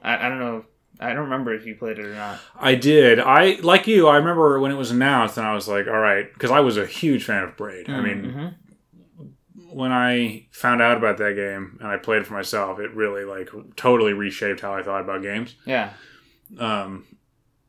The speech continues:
Speaker 2: so I was really excited for it. Unfortunately, I did not get that far into it. I really struggled with The Witness.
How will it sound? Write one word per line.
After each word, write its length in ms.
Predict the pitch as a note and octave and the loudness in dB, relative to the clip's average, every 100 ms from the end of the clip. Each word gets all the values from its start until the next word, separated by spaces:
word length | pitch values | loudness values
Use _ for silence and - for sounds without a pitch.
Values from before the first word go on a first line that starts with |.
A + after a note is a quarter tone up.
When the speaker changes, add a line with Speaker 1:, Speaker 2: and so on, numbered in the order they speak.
| _ _ _ _ _ | _ _ _ _ _
Speaker 2:
so 160 | - B2+ | -4 2
I 80 | |
was 140 | A#2+ G#2 | 2 2
really 300 | A#2 B2+ A#2 | 2 4 4
excited 380 | A2+ A#2 A#2 G#2 | 2 -2 -2 -4
for 240 | A#2 G2+ | -4 -4
it. 80 | - | -6
Unfortunately, 720 | A2+ - D#3 E3+ E3 C#3 B2+ | -10 0 2 2 -2 -2 -2
I 220 | B2 B2+ | 0 0
did 200 | C3+ C3+ | 0 -2
not 280 | C3 C3+ C#3 | 0 -2 -2
get 140 | B2+ | -4
that 160 | B2 A#2+ | -4 -6
far 180 | B2 A#2+ | -2 -2
into 260 | C3 A#2+ G2+ | -2 -4 -4
it. 60 | |
I 140 | A2+ A#2 | 2 2
really 420 | A2 A2 A#2 A#2 | 2 -2 -2 -4
struggled 360 | - A#2 A2+ | -2 0 0
with 240 | G#2 G2 - | 0 -6 -6
The 60 | |
Witness. 520 | A2+ A2 F#2+ - - | -8 -6 -12 -14 -18